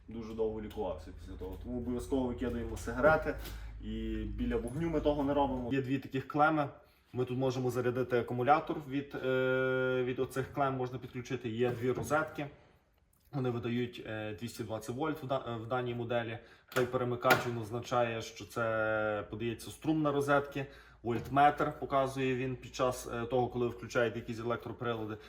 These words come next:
Ну і ключик, ним ми заводимо. Потім, що у нас тут є? Так, показую. Тут є, е, такий ручний запуск. Ми можемо заводити його вручну. Є повітряна заслонка.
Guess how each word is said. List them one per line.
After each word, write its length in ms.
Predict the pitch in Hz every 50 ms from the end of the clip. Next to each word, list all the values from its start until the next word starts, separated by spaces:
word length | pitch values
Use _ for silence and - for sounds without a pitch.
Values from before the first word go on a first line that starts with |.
| - - -
Ну 120 | - 151 160
і 60 | 143
ключик, 380 | - - 120 113 104 - 90 98
ним 160 | 117 117 117
ми 160 | 113 110 107
заводимо. 500 | 95 107 104 92 90 87 92 90 92 92 - - - - - - - - - - - - -
Потім, 320 | - 135 123 120 - - - - - -
що 100 | - 151
у 80 | 143 139
нас 160 | 143 139 - - -
тут 200 | 143 127 110 104
є? 120 | 104 98 - - - - - - - 143 - - 131 127 - - - - - - - - - - - - - -
Так, 100 | 107 87 92 - -
показую. 420 | 113 - 117 110 98 - 101 - -
Тут 160 | - 151 135
є, 320 | 127 131 147 139 131 120 107 - - - - - - - -
е, 920 | 113 117 117 117 117 117 117 117 117 117 117 117 117 117 113 113 113 110 -
такий 460 | - 127 117 - 139 135 131 127 113 - - - - - -
ручний 400 | 131 135 131 - - 143 131 123
запуск. 420 | 117 135 156 175 - 196 185 -
Ми 60 | 139 135
можемо 360 | 139 135 135 131 131 127 127
заводити 380 | 123 127 123 123 123 120 -
його 200 | 123 120 120 123
вручну. 520 | 117 110 117 127 123 - - 175 185 196 190 - - - - - - -
Є 160 | 120 127 131
повітряна 520 | 123 - 127 127 131 131 131 127 120 120 117
заслонка. 640 | 107 117 - - 160 170 180 180 180 - 170 175